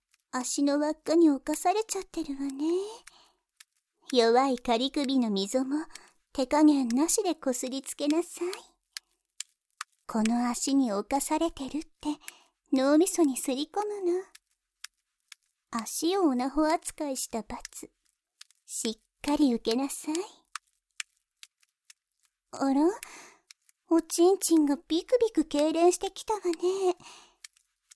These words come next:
もう射精が来るのかしら。そう。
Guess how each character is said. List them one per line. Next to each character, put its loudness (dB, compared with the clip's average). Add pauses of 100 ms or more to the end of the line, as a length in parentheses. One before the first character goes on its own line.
(100)
も 2
う 4
射 0
精 2
が 6
来 -2
る -2
の -8
か -10
し -4
ら。 -8 (1200)
そ -12
う。 -6